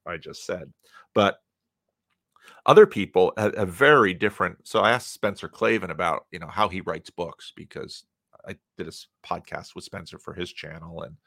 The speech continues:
I was just curious. And I often ask people, you know, "What's, what's your creative process?" And everybody's different. Some people,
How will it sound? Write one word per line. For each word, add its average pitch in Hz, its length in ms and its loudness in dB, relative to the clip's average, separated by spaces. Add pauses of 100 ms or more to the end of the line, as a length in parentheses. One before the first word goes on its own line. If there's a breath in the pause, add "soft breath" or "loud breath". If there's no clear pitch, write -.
(280 soft breath)
I - 40 -6
was 165 80 -2
just 175 180 -4
curious. 175 400 0
And 98 100 0
I 107 60 6
often 117 240 4
ask 87 220 -2
people, - 380 -10
you 113 60 -8
know, 98 60 -8
"What's, 117 200 -12
what's - 280 -6
your - 80 -14
creative 151 360 -10
process?" - 500 -4
And - 160 -16 (440 soft breath)
everybody's 196 360 4
different. 147 360 2
Some 104 220 -4
people, 104 500 -2